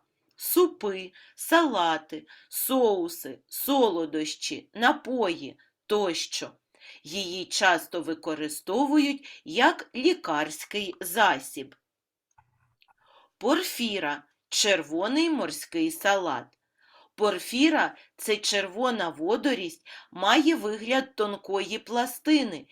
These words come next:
яка іноді сягає завдовжки до одного метра. Забарвлення рослини зазвичай рожево-пурпурне, вона поширена переважно в морях.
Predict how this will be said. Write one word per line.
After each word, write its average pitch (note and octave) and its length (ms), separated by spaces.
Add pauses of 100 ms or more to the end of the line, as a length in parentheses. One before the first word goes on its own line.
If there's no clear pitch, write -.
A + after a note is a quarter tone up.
(160)
яка F3+ 560
іноді C#4 500
сягає B3 680 (260)
завдовжки F3 960
до E3+ 160
одного D#3+ 600
метра. F3 580 (520)
Забарвлення G#3+ 960
рослини G3 720
зазвичай G#3 840
рожево-пурпурне, A3 1500 (420)
вона F#3+ 360
поширена G3+ 920
переважно E3+ 720
в G#3+ 80
морях. G#3+ 640